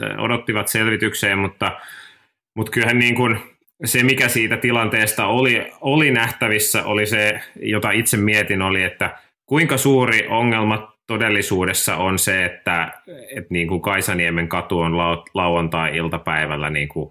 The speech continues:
jonkun aikaa pois käytöstä. Ja musta se, niin kuin, se tilanne nyt vaikuttaa siltä, että, että joo, poliisilla on sitoutunut paljon partioita siihen, mutta että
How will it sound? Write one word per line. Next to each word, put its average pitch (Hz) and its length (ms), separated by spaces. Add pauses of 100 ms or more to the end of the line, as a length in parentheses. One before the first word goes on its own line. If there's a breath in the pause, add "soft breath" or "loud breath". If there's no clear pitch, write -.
(140)
jonkun 80 380
aikaa 76 340
pois 76 320
käytöstä. 90 520 (220 loud breath)
Ja 98 60
musta 113 200
se, 120 100
niin 113 180
kuin, 113 220
se 107 100
tilanne 110 580 (560)
nyt 117 280 (100)
vaikuttaa 127 520
siltä, 107 420
että, - 440
että - 400 (640 loud breath)
joo, 127 320
poliisilla 127 560
on 113 100
sitoutunut 120 580
paljon 110 320
partioita 117 640
siihen, 104 560 (680 soft breath)
mutta 110 180
että 107 320